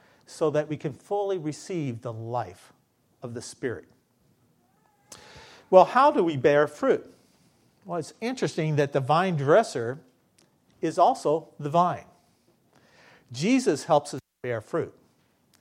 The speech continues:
In John fifteen, Jesus explains that it is our union with him that gives us the power to bear fruit.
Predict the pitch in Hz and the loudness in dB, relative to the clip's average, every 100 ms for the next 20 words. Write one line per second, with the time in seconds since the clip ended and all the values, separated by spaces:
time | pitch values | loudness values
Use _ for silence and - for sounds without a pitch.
0 | _ _ _ 165 147 139 180 214 202 190 | _ _ _ -6 -4 2 2 2 2 0
1 | - - 208 147 135 151 190 180 165 - | 0 -8 -4 -4 -4 -4 -6 -8 -12 -10
2 | - 160 147 143 147 127 131 127 120 120 | -4 -2 -2 -2 -2 0 -2 -2 -4 -4
3 | 117 120 135 190 220 208 170 139 - 208 | -4 -6 -2 -2 0 -2 0 -2 -4 -8
4 | 160 123 123 143 131 143 127 147 135 - | -6 -6 -6 -4 -4 -8 -8 -12 -12 -6
5 | 202 147 104 104 _ _ _ _ _ - | -2 -2 -2 -8 _ _ _ _ _ -10
6 | 127 120 131 123 - 147 95 - | -6 -2 -2 -4 -4 -4 -4 -10